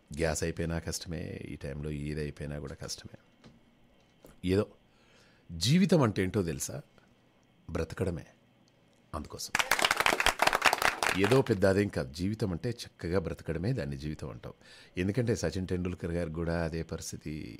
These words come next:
ఎవరికైనా కూడా అదే పరిస్థితి, అందరి లైఫ్లో అలానే ఉంటాయి. ఎవరు ఎంత పెద్దవాళ్ళైనా కూడా వాళ్ళు వెండి కంచంలో భోంచేస్తారు కావచ్చు, అలాగే బంగారు కంచంలో భోంచేస్తారు కావచ్చు, కానీ వాళ్ళు తినేది అన్నమేగా, వాళ్ళు తినేది బియ్యమేగా.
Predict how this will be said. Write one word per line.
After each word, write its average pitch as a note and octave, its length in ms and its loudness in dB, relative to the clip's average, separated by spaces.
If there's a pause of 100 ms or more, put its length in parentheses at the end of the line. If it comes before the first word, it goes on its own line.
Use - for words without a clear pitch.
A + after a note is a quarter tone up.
(120)
ఎవరికైనా D#2+ 920 -2
కూడా F2 200 0
అదే D#2 120 -4
పరిస్థితి, - 480 -8 (400)
అందరి E2+ 600 0
లైఫ్లో D#2+ 360 -2
అలానే D2+ 300 -2
ఉంటాయి. C2 340 -10 (520)
ఎవరు G2+ 320 4
ఎంత A2+ 680 2
పెద్దవాళ్ళైనా A#2+ 680 6
కూడా G#2+ 280 2 (420)
వాళ్ళు G#2+ 220 6
వెండి G2+ 280 4
కంచంలో D3 480 8
భోంచేస్తారు C3+ 540 4
కావచ్చు, B2+ 540 8 (380)
అలాగే A2 600 6
బంగారు A#2+ 420 6
కంచంలో C3 460 6
భోంచేస్తారు A2+ 540 2
కావచ్చు, G#2+ 320 2
కానీ A#2 220 2
వాళ్ళు A2 260 4
తినేది C3 280 2
అన్నమేగా, A#2 460 0 (260)
వాళ్ళు F#2 260 2
తినేది A2+ 260 2
బియ్యమేగా. A2 580 2